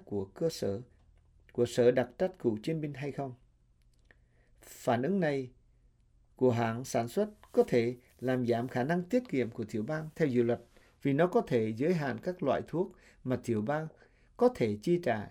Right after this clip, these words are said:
cho các loại thuốc, trong khi đáp ứng các điều kiện về giá của dự luật thực sự đắt hơn mức giá hiện tiểu bang đang chi trả. Tóm lược về tác động tài khóa chung.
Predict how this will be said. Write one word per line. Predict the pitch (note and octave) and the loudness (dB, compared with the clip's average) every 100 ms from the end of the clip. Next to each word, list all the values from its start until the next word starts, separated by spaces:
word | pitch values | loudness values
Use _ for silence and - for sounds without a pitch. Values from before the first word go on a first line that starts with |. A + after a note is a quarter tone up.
| - | -10
cho | D#3 | -8
các | F#3 F3+ | -6 -2
loại | C3 G2+ | 0 0
thuốc, | - D3+ F3 _ _ _ _ - | -2 -6 -6 _ _ _ _ -6
trong | D3 C#3 | -4 -4
khi | D#3 D3 - _ - | -4 -6 -10 _ -4
đáp | D3+ - | -2 0
ứng | D#3+ F#3+ | 0 0
các | G3+ G3+ | 0 0
điều | D3 A#2+ | 2 2
kiện | B2 A2+ A2 | 2 -2 0
về | A#2+ A2 G#2 - _ - | 0 2 -2 -8 _ -4
giá | A#2+ B2 D3+ G3+ | 0 0 -2 -4
của | B2+ | -4
dự | A2+ A#2 | -2 0
luật | A2 - _ _ - | -2 -4 _ _ -6
thực | B2+ | -6
sự | - A2+ - - _ _ | -4 -4 -4 -12 _ _
đắt | C#3 F3+ F3+ | -2 0 0
hơn | E3 D#3 - _ _ _ - | -4 -4 -10 _ _ _ -6
mức | D#3 - | -6 -4
giá | D3 D#3 D#3+ | -4 -2 -2
hiện | C3 G2+ - - | -2 -2 -4 -10
tiểu | G#2+ G2+ | -6 -4
bang | C3 C#3 C#3+ | -4 -6 -8
đang | C#3+ C3+ | -8 -8
chi | - B2 | -8 -8
trả. | G#2+ G#2 A#2 _ _ _ _ _ _ _ _ _ _ _ _ _ _ _ | -6 -8 -12 _ _ _ _ _ _ _ _ _ _ _ _ _ _ _
Tóm | D#3+ G#3 | 10 12
lược | G3 D3 - | 12 10 6
về | C3 C3+ A#2+ | 4 6 6
tác | - C4+ | 4 2
động | C#3+ A2+ G#2+ | 2 -2 -2
tài | A2+ | -4
khóa | - C#3+ | 0 0
chung. | E3+ C#3 | 2 0